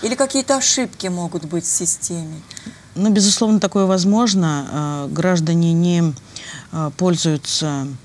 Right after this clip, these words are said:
Speaker 2: э, банком данных исполнительных производств, поэтому могут не знать о своих задолженностях. Мы разъясняем данную возможность,
Speaker 1: Вот как,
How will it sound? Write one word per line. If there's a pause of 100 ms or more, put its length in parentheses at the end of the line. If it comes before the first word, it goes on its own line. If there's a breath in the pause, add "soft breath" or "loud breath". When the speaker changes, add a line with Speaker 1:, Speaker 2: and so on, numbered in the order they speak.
(360)
Speaker 2:
э, (540)
банком
данных
исполнительных
производств,
поэтому (360 loud breath)
могут
не
знать
о
своих
задолженностях. (320 loud breath)
Мы
разъясняем
данную
возможность,
Speaker 1:
Вот
как,